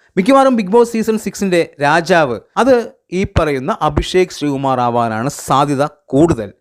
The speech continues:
ഒന്നും പറയാൻ പറ്റില്ല, ഒരുപക്ഷെ ഇനിയും മാറ്റങ്ങൾ സംഭവിച്ചേക്കാം. എന്തായാലും ബിഗ് ബോസ് സീസൺ സിക്സിൽ ഇതുവരെ ഒരാൾക്കും ജനഹൃദയങ്ങളിൽ തുളച്ചു കയറാനായിട്ടില്ല. ഇപ്പോ ജിൻഡോയും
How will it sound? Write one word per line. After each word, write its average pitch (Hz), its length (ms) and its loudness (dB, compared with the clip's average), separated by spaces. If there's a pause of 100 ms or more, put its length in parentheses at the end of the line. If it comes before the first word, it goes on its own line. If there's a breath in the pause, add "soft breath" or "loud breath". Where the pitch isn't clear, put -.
(180)
ഒന്നും 233 220 4
പറയാൻ 220 280 4
പറ്റില്ല, 208 340 2
ഒരുപക്ഷെ 202 360 0 (140)
ഇനിയും 190 240 2 (160)
മാറ്റങ്ങൾ 165 400 0 (100)
സംഭവിച്ചേക്കാം. 147 680 0 (220)
എന്തായാലും 262 380 2
ബിഗ് 175 160 -2
ബോസ് 247 220 4
സീസൺ 226 240 -2 (100)
സിക്സിൽ 202 320 0 (160)
ഇതുവരെ 175 380 2 (260)
ഒരാൾക്കും 247 480 0 (220)
ജനഹൃദയങ്ങളിൽ 202 760 2
തുളച്ചു 180 360 2
കയറാനായിട്ടില്ല. 156 800 2 (260)
ഇപ്പോ 240 180 2 (500)
ജിൻഡോയും 214 500 2